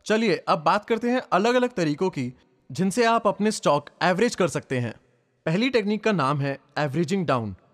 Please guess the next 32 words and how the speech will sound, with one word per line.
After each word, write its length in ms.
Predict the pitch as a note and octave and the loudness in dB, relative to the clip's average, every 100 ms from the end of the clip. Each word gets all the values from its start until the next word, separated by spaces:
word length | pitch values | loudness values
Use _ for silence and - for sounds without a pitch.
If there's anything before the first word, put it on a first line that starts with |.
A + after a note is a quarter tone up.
| _ - | _ -6
ये 100 | F3+ | -4
बहुत 380 | E3+ D3+ C#3 G#3 | 0 0 0 -2
ही 80 | A#3 | 0
popular 440 | G3 D#3+ F3 F3+ C3+ | 0 0 0 -2 0
एवरेजिंग 400 | C3+ D3+ D3+ E3 | 0 0 -2 -2
स्ट्रैटेजी 400 | C#3 A#2 A#2 A#2+ | -2 -4 -6 -6
है। 220 | A#2 G2+ _ - | -8 -10 _ -4
इसके 280 | G#3+ - C#4+ | -4 0 2
अंदर 360 | A3+ E3 C#3+ - | 4 2 0 0
अगर 220 | D#3 G#3+ C4+ | 0 2 2
आपके 260 | A3+ A#3+ | 0 0
shares 280 | A3+ F#3+ F#3+ | 0 0 0
खरीदने 380 | F#3 E3+ F#3 A#3 | -2 -2 0 2
के 140 | G#3+ | 2
बाद 240 | D#3+ B2+ A#2 - | 2 2 0 -10
share 280 | - F#3+ A3 | -6 0 2
price 280 | A3+ F3+ F#3 | 2 0 0
में 120 | F#3 | -2
गिरावट 380 | D3+ C#3+ F#3+ G#3 | 2 2 2 2
आती 260 | D3 C#3+ | 0 -2
है, 220 | B2+ A2 G#2 _ _ - | -4 -6 -8 _ _ -2
तो 80 | G3+ | 2
आप 360 | F#3+ G3+ - - | 4 2 0 0
और 180 | E3 G3 | 2 2
shares 300 | G#3 F3+ - | 2 0 0
खरीदते 340 | D#3 A#2+ B2 | -4 -4 -6
हैं 240 | A#2+ G#2+ - _ _ - | -8 -8 -12 _ _ 0
और 120 | E3 | 2
ज्यादा 320 | D3 F3+ A3 | 4 4 4
shares 320 | C4 G#3 G#3+ | 4 2 2
खरीदने 360 | - F#3 G3+ A3 | 2 0 2 0
से 280 | E3 C3 | 0 -2